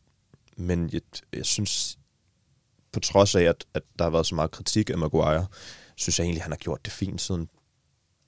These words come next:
Tottenham-kampen. Øhm, og han er, han er stabil nok. S-, og ko-, og Lindeløf, han har jo også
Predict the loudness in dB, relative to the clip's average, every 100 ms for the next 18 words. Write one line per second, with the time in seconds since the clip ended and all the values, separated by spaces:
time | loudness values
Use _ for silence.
0 | -6 0 0 0 -6 -8 -10 -14 -18 _
1 | _ -10 -8 -8 -12 -14 -18 _ _ _
2 | _ _ _ _ _ -6 -2 0 0 0
3 | -2 -4 -2 -2 -4 -2 0 -2 -4 -20
4 | _ _ _ _ -12 -10 -10 -14 -20 _
5 | -12 -10 -14 -14 _ _ _ _ -8 -2
6 | -2 2 2 2 0 0 4 4 2 0